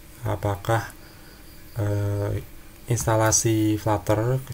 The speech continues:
dan komponen-komponen pendukungnya itu sudah, sudah,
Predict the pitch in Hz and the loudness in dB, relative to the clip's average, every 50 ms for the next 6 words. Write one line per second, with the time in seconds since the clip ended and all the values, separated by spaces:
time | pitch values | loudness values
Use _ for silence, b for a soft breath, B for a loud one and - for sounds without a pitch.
0 | - - - - 101 101 104 - 107 104 107 107 104 107 104 107 104 107 104 101 | -8 -2 0 0 0 0 2 2 2 4 4 4 4 4 4 2 2 2 2 4
1 | 107 104 107 107 107 107 107 104 101 101 95 - 107 104 104 104 113 113 120 110 | 4 4 4 4 4 4 4 4 2 0 2 2 2 4 4 4 2 2 2 2
2 | - 131 123 - 113 104 95 - - - 110 113 110 - B B B B B B | 2 2 2 2 0 -2 -4 -2 2 4 4 4 4 2 B B B B B B
3 | B B B B B B B B B B - - - - - - - - - - | B B B B B B B B B B -18 -18 -18 -18 -18 -18 -18 -16 -16 -16
4 | - - - - - - - - - - - - - - 104 90 - - - - | -18 -18 -18 -20 -20 -20 -20 -20 -18 -16 -12 -6 -4 -4 -4 -4 -6 -2 2 4
5 | 110 104 104 104 104 101 101 101 98 - | 4 6 6 6 6 4 4 4 4 4